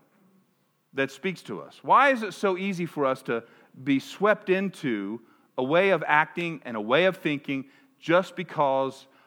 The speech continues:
of what everybody else is doing. The impact and influence. Is it because we don't want to be different than the crowd? Is it because truly we see a, a moment or an idea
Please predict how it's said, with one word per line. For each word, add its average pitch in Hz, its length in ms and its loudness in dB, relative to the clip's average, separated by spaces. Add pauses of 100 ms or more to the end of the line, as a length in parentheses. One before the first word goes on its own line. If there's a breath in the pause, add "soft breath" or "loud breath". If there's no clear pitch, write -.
of 127 160 -4
what 135 140 2
everybody 127 340 0
else 113 220 0
is 90 100 -16
doing. 78 280 -18 (1000)
The 135 160 0
impact 139 520 -2
and 117 100 -4
influence. 110 640 -8 (1040)
Is 185 160 4
it 196 100 0
because 175 520 0
we 143 260 -4
don't 147 440 -2
want 151 140 0
to 139 40 -4
be 135 80 -4
different 147 400 0
than 143 80 -6
the 127 80 -6
crowd? 151 400 4 (1300)
Is 180 200 2
it 196 60 -6
because 170 580 2
truly 175 380 -2
we 139 160 -2
see 170 320 -2
a, 120 160 0 (300 loud breath)
a 117 60 -4
moment 156 420 0
or 131 120 0
an 127 100 -4
idea 151 680 0